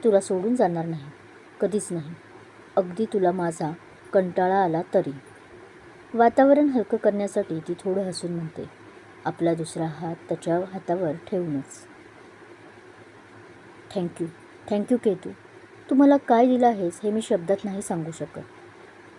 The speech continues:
तो तर आता अजूनच हळवा झाला होता. डोळ्यातील अश्रूचा थेंब नकळत गालावर आला होता. "अभि, अभि काय? अरे काय हे?" तिलाही त्याचा त्रास नक्की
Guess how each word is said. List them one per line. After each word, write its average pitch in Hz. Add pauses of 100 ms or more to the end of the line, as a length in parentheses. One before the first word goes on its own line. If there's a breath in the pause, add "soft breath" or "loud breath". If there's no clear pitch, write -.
तो 180 (100)
तर 175
आता 170
अजूनच 170
हळवा 170
झाला 170
होता. 170 (680)
डोळ्यातील 254
अश्रूचा 220
थेंब 175 (400)
नकळत 226 (100)
गालावर 170
आला 156
होता. 160 (1600)
"अभि, 202 (360)
अभि 254
काय? 269 (540)
अरे 240
काय 277
हे?" 190 (720)
तिलाही 262
त्याचा 269
त्रास 185 (580)
नक्की 214